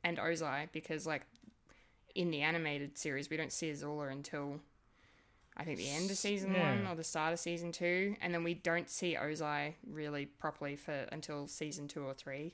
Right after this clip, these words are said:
Speaker 1: I think. I can't remember if we get a glimpse of him in season one. We hear his voice, like, we hear
Speaker 2: Yeah.
Speaker 1: Mark Hamill doing the voice,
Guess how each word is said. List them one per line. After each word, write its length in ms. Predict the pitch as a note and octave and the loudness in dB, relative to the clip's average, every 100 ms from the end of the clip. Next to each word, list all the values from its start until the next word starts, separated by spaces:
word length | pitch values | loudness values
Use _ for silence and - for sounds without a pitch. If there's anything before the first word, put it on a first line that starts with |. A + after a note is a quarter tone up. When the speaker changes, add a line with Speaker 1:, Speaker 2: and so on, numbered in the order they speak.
| - | -8
Speaker 1:
I 80 | D#3 | -6
think. 320 | F3 F#3 - | -4 -4 -6
I 40 | - | -8
can't 200 | - E3 | -2 0
remember 280 | D#3 D#3 D#3+ | 0 -2 -2
if 120 | D#3 | -2
we 60 | D#3+ | -2
get 140 | D#3 | -2
a 40 | C#3+ | -2
glimpse 360 | D3 D3 - | -4 -4 -4
of 80 | D3 | -6
him 120 | C#3+ | -6
in 100 | C3+ | -8
season 340 | C3+ C#3+ C#3+ D3 | -6 -6 -6 -4
one. 260 | C3+ C#3 | -4 0
We 80 | E3 | 4
hear 160 | A3 A#3 | 8 8
his 200 | F3 F3 | 8 6
voice, 360 | F3 C#3+ D3+ | 4 4 0
like, 120 | D3+ D#3 | -2 -2
we 80 | |
hear 140 | F3 F3+ | 10 10
Speaker 2:
Yeah. 100 | A2+ | 10
Speaker 1:
Mark 140 | G2+ | 6
Hamill 300 | - D#3 C#3 | 0 -2 -2
doing 280 | C#3 C#3+ C#3 | -4 -6 -6
the 60 | C3+ | -6
voice, 520 | C#3 B2+ C3+ - | -4 -4 -4 -6